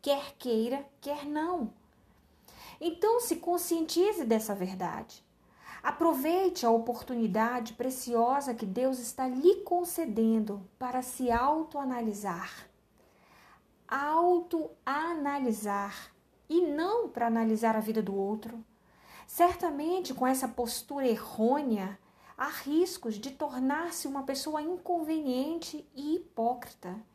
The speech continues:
Inconveniente porque causaria embaraços desnecessários com seus julgamentos. Hipócrita porque verdadeiramente não vives o evangelho que pregas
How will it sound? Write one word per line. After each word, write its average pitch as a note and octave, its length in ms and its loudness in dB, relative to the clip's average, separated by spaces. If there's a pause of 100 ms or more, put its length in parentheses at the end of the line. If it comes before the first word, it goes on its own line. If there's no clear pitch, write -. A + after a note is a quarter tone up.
(420)
Inconveniente E4+ 880 2
porque D#4+ 300 -4
causaria C4+ 600 0
embaraços B3+ 680 2
desnecessários E4+ 1400 0
com A#3+ 240 -6
seus A3+ 260 0
julgamentos. G3+ 880 -6 (580)
Hipócrita C4 840 -4 (400)
porque C#4 260 -6
verdadeiramente C#4+ 920 0
não E4 180 0
vives D4 520 2
o A3+ 80 4
evangelho A3 720 0
que A3 100 -10
pregas A3+ 760 -4